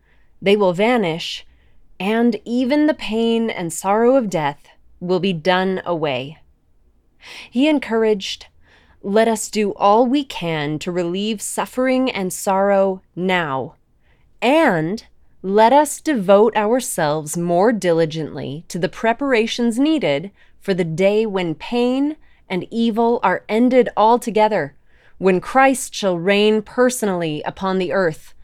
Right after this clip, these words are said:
and the earth will be renewed and receive its paradisiacal glory."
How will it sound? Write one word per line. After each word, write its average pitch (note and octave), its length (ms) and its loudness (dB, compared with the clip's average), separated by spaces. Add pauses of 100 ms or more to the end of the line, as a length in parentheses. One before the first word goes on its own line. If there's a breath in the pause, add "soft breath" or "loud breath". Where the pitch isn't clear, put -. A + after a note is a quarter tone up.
(320)
and G3+ 160 0
the F3 100 -4
earth A3 360 0
will C4 100 0
be B3+ 140 0
renewed F3 560 0 (360)
and F3 140 -4
receive E3+ 680 -4
its F3 160 -8
paradisiacal F#3+ 1120 -2
glory." C#3+ 580 -6